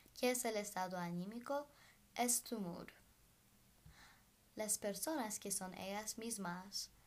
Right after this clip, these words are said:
ellos viven las vidas felices, son satisfactorias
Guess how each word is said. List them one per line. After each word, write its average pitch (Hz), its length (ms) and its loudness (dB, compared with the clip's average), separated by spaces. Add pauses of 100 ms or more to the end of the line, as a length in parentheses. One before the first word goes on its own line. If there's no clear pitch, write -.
(680)
ellos 202 380 2
viven 185 460 -4
las 175 300 -2
vidas 180 360 -8
felices, 220 680 -2 (240)
son 247 340 2
satisfactorias 214 1300 -2